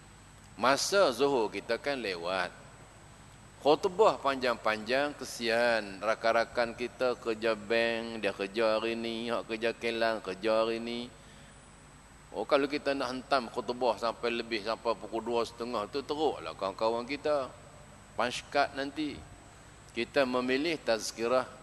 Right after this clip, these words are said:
ha, bagi panjang sikit khutbah, kita agak patut-patut sudahlah. Sebab keadaan masa kita, waktu lewat. Subuhnya lewat. Kan?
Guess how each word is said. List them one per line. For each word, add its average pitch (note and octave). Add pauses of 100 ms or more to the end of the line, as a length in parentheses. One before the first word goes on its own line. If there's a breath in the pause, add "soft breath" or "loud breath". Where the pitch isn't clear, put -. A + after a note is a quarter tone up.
ha, F#2
bagi G#2
panjang G2+
sikit A2+ (480)
khutbah, G#2 (240)
kita F#2+
agak F#2+
patut-patut F#2
sudahlah. F2+ (320 loud breath)
Sebab G#2+
keadaan F#2+
masa F#2
kita, A2
waktu G2
lewat. F2+ (720 loud breath)
Subuhnya A2+
lewat. A2+ (960)
Kan? F#2+